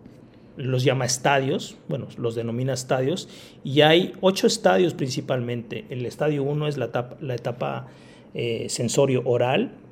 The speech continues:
¿no? Eh, en la cual en esta, en esta etapa principalmente lo que, lo que él, el señor Erikson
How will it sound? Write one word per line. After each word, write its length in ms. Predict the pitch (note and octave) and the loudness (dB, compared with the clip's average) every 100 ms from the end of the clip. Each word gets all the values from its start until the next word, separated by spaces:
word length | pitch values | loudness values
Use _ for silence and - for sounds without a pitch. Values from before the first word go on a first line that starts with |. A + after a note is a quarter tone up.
| - - | -16 -8
¿no? 260 | A2+ - - - - - - - | -6 -6 -8 -16 -20 -20 -20 -16
Eh, 1080 | - B2 A#2+ A#2+ A#2 A2+ A2+ A2 - - - - - - - - | -4 0 2 2 2 0 0 -2 -4 -8 -12 -18 -20 -20 -18 -2
en 160 | C3+ | 2
la 120 | C#3 C3+ | 2 4
cual 360 | D3+ D#3+ G3 E3+ | 6 6 4 2
en 180 | C#3+ | 2
esta, 680 | D3 - E3 D#3 C#3 B2 - - - - - - | 2 4 4 4 2 -2 -10 -18 -20 -20 -20 -12
en 160 | - C3 | -4 -2
esta 220 | C3 C3+ | 0 -2
etapa 420 | B2+ D3 C#3+ B2 | 0 0 0 -4
principalmente 1040 | - A#2 - B2+ C3 B2 B2+ B2+ C#3+ D#3 - - - - - | -4 -4 -6 -6 -4 -2 -2 -2 0 0 -2 -16 -20 -20 -14
lo 300 | A#2+ A#2+ A#2 | -6 -4 -4
que, 580 | - A2+ A2 G#2+ A2+ - - - - - - - | -4 -4 -4 -6 -8 -12 -18 -20 -20 -20 -18 -10
lo 320 | C3 B2 A2+ | -4 -4 -4
que 280 | B2 A#2+ B2 | -4 -2 0
él, 760 | C3+ C3+ B2+ A#2+ A2+ A2+ G#2+ G2+ - - - - - - - | 2 2 0 -4 -6 -8 -10 -14 -20 -20 -20 -20 -20 -20 -14
el 100 | B2 | -12
señor 320 | A2 B2 B2+ C3 | -8 -4 -4 0
Erikson 540 | D3 C#3 - - A#2 | 0 0 -2 -6 -6